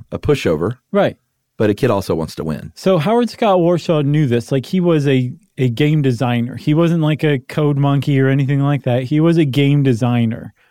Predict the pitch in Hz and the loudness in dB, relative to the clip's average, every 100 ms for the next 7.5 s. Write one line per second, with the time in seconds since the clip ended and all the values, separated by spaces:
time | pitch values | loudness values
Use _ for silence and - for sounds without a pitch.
0 | - 143 185 196 143 127 - - - 151 | -4 0 2 2 0 -4 -8 -20 -10 -2
1 | 131 131 - 185 151 - 127 156 147 127 | 0 0 0 2 2 0 -2 0 0 0
2 | 123 - 127 113 - 175 165 143 123 120 | -2 0 -2 -2 -4 -4 -2 0 0 0
3 | 107 127 165 139 127 151 160 - 196 131 | 0 0 0 0 0 0 -2 -2 -2 -2
4 | - _ - - - _ 180 226 196 202 | -4 _ -20 -20 -20 _ 0 2 4 2
5 | 208 190 151 - 143 123 135 131 127 135 | 2 0 -2 0 -2 0 0 0 0 0
6 | 131 123 _ _ _ 143 135 135 131 - | 0 -4 _ _ _ -2 0 0 -2 -4
7 | 143 143 131 123 | -2 0 0 -4